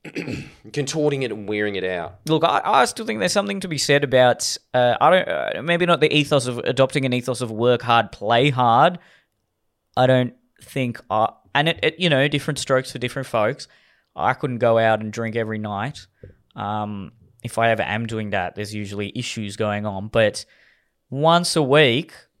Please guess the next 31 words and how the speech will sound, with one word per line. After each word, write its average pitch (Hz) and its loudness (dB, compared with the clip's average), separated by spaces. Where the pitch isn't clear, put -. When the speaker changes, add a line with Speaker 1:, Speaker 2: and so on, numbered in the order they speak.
Speaker 2:
or 127 0
twice 165 2
a 143 2
week, 110 0
I'm 139 -2
trying 180 2
to, 156 0
right 156 4
now, 139 0
I'm 123 -4
trying 131 0
to 127 0
just 117 -6
drink 120 -4
twice 120 0
a 123 -6
week. 107 0
So 120 -2
Thursday 131 2
when 120 0
I 117 0
do 123 -4
my 120 -2
show, 110 0
I'll 110 2
have 113 -2
a 107 -8
few 113 -10
beers, 110 -6
and 113 -6
then 113 -4